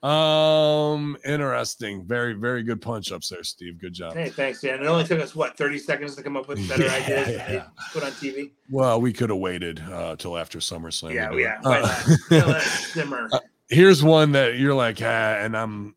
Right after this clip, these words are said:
Speaker 1: mm, you know, I'm probably gonna go in on this on Light the Fuse, but maybe I'll go in on it here too. <laughs> Potential clue regarding the direction of M J F and Adam Cole's friendship storyline.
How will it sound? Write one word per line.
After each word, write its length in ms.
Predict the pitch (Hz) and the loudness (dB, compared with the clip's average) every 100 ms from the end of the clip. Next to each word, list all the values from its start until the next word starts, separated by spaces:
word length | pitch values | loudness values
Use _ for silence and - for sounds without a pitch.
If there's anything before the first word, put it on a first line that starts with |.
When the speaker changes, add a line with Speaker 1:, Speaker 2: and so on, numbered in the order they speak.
| - | -12
Speaker 1:
mm, 340 | 98 95 90 | -10 -10 -12
you 140 | 90 85 | -14 -16
know, 200 | 76 73 _ _ _ _ _ | -18 -20 _ _ _ _ _
I'm 120 | 104 | -8
probably 260 | 98 113 104 | -2 -2 -2
gonna 160 | 98 92 | -4 -6
go 200 | 90 90 | -6 -6
in 80 | |
on 140 | 87 87 | -8 -8
this 240 | 87 85 | -8 -8
on 140 | 90 85 | -8 -10
Light 180 | 85 76 | -10 -12
the 60 | |
Fuse, 260 | - 87 85 | -12 -10 -10
but 160 | 78 85 | -10 -8
maybe 240 | 87 85 | -8 -6
I'll 100 | 80 | -8
go 200 | 82 82 | -8 -8
in 80 | 80 | -6
on 120 | 80 | -8
it 80 | 82 | -8
here 140 | 78 | -6
too. 200 | 80 - - - - | -2 -2 -4 -6 -4
<laughs> 380 | - - - | -2 -2 0
Potential 540 | - 151 202 214 - 160 | 4 8 8 8 8 6
clue 400 | - 170 214 180 | 6 8 10 10
regarding 420 | 143 131 147 143 | 8 8 6 6
the 80 | 135 | 4
direction 480 | 117 123 139 - 113 | 4 4 4 2 0
of 120 | 104 | 0
M 160 | 110 110 | 0 0
J 160 | 110 | -2
F 220 | 107 113 107 | 0 -2 -2
and 80 | |
Adam 240 | 101 104 95 | -4 -4 -6
Cole's 340 | - 107 110 | -10 -8 -6
friendship 580 | - 101 92 90 95 87 | -8 -10 -10 -8 -8 -10
storyline. 680 | - - 90 90 92 92 | -10 -10 -8 -8 -6 -6